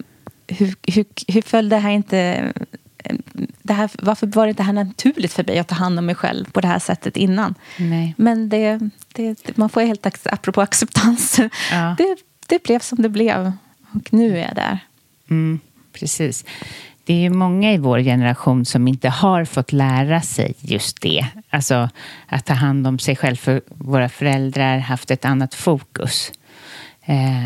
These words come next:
Speaker 2: alltså, de har ju inte kanske lärt ut just den grejen som vi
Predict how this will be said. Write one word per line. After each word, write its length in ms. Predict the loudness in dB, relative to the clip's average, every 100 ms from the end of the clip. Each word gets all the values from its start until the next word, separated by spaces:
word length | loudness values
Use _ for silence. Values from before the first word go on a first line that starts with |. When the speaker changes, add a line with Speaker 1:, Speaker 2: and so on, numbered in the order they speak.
| -2
Speaker 2:
alltså, 240 | -2 0
de 320 | 2 2 2 2
har 80 |
ju 100 | 2 2
inte 260 | 0 -4 -6 -16 -18 _ _ -20 -18 -16 -16 -16 -4
kanske 280 | 0 0 2
lärt 340 | 0 -2 0
ut 560 | -2 -2 -10 -12 -12 -12 -20 -20 -20 -20 -20 _ _ -4
just 400 | 0 0 -2 -2
den 280 | 0 0 0
grejen 640 | 2 2 0 -2 -4 -10
som 320 | -6 0 2 2
vi 260 | 2 0